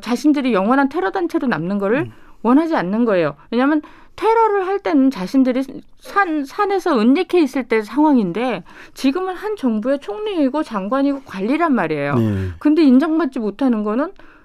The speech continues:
Speaker 1: 어, 자신들이 굉장히, 굉장히 부담스러운 상황인 거죠.
Speaker 2: 음.
Speaker 1: 그리고 국제사회란 한 나라가 외톨이를
Speaker 2: 음.
Speaker 1: 살 수가 없어요.
Speaker 2: 음.
Speaker 1: 하다못해 올림픽도 출전해야
Speaker 2: 음.
Speaker 1: 되고,
Speaker 2: 음.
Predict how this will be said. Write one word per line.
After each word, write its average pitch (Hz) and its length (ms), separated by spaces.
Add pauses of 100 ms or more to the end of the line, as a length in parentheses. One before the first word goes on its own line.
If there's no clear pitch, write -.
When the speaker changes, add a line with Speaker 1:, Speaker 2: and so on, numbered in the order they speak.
(120)
Speaker 1:
어, 196 340 (200)
자신들이 302 720 (420)
굉장히, 311 600 (220)
굉장히 269 380
부담스러운 330 640
상황인 311 400
거죠. 107 460
Speaker 2:
음. - 60 (160)
Speaker 1:
그리고 277 440 (420)
국제사회란 185 1000 (220)
한 403 280
나라가 180 400
외톨이를 175 580
Speaker 2:
음. - 20
Speaker 1:
살 233 140
수가 - 240
없어요. 151 420
Speaker 2:
음. 120 100 (320)
Speaker 1:
하다못해 320 520
올림픽도 262 580
출전해야 254 540
Speaker 2:
음. 214 40
Speaker 1:
되고, 208 680
Speaker 2:
음. - 180